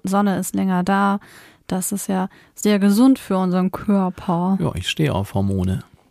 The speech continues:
Speaker 2: Find ich
Speaker 1: Stehe
Speaker 2: gut.
Speaker 1: auf-, ja, alle Hormone finde ich jetzt nicht so gut.
Speaker 2: Nee.
Speaker 1: <laughs> Nee.
Speaker 2: Kenn mich auch nicht so aus damit.
Speaker 1: Also alle Hormone, die irgendwelche negativen Einflüsse auf mich haben, die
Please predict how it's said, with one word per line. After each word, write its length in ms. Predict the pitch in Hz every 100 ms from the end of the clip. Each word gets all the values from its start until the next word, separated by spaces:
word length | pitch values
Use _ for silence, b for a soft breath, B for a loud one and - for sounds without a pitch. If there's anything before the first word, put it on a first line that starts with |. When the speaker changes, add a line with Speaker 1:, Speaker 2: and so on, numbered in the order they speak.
| _ _ -
Speaker 2:
Find 300 | - - 123
ich 40 | 175
Speaker 1:
Stehe 140 | -
Speaker 2:
gut. 120 | -
Speaker 1:
auf-, 60 | 233 B B B
ja, 140 | 208 208
alle 200 | 214 214
Hormone 400 | 220 208 214 208
finde 220 | - 196
ich 100 | 185
jetzt 220 | 170 -
nicht 240 | 226 359 -
so 140 | 330 370 359
gut. 520 | 381 403 415 466 - -
Speaker 2:
Nee. 320 | 98 104 -
Speaker 1:
<laughs> 800 | 208 - _ - - - - _
Nee. 400 | 185 170 165 165
Speaker 2:
Kenn 120 | 180 120
mich 100 | 95
auch 60 |
nicht 140 | 85 98
so 80 | 71
aus 160 | 82
damit. 280 | - - - - _ _ _ _ -
Speaker 1:
Also 160 | 175
alle 420 | - 175 190 190
Hormone, 420 | 196 190 190 196 185
die 160 | 180
irgendwelche 800 | 170 190 190 185 185 - 185 180
negativen 560 | 185 185 185 - 196 185
Einflüsse 600 | 170 180 202 214 208 190
auf 140 | 190
mich 180 | 196 196
haben, 300 | 196 190 196
die 300 | 190 185 190